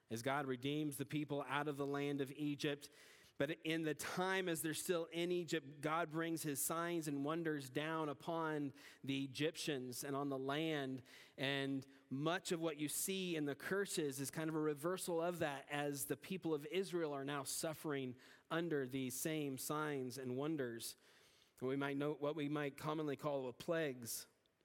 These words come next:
It gets dark in these curses as God, through Moses, promises that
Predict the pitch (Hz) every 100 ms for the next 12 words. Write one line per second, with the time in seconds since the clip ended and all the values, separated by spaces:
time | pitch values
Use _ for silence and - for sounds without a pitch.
0 | _ _ _ _ _ _ _ _ _ -
1 | - - - _ _ _ _ _ _ _
2 | _ _ _ _ _ _ _ _ _ _
3 | _ _ _ - 139 165 165 143 143 151
4 | 120 - - - - _ - 127 127 117
5 | - 131 - 113 - - - _ _ _
6 | _ _ _ _ _ _ _ _ _ -
7 | 143 123 120 139 135 135 131 127 - -
8 | _ - _ _ _ _ _ _ - 131
9 | 127 139 135 127 113 - 135 131 120 135
10 | 120 117 110 - - - _ _ _ _
11 | _ _ _ - - 123 123 120